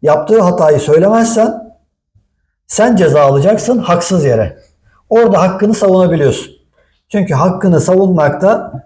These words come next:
bir beis yoktur diyor Efendimiz Aleyhisselam. Öyle bir ortamda hakkını savunman, doğruyu söylemen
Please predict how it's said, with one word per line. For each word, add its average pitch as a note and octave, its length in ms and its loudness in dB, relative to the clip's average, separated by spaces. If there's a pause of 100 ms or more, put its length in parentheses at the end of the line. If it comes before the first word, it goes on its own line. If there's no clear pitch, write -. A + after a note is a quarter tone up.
(280)
bir G3+ 360 0
beis F#3+ 340 0
yoktur F#3+ 420 -2
diyor C3+ 160 0
Efendimiz B2+ 380 -2
Aleyhisselam. A#2 600 -2
Öyle G3 300 2
bir F3+ 60 -2
ortamda F#3 760 0 (200)
hakkını F#3+ 760 -2 (200)
savunman, F3+ 720 0
doğruyu F#3 360 2
söylemen F3+ 640 0